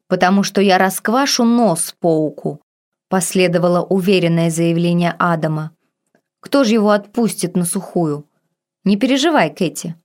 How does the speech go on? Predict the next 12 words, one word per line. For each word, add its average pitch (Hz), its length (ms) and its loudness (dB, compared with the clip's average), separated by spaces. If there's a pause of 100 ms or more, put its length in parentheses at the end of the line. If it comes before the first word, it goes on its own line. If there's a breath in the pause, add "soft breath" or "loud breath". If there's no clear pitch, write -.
(460)
Спорить - 760 -4 (500)
и 185 100 0
делиться 208 500 -2
соображениями 202 1200 2
о 196 140 -2
том, 202 400 0 (400 soft breath)
что - 260 -4
видение 196 560 0
дано 196 320 0
не 196 140 2
просто 196 420 -4
так, 269 500 -6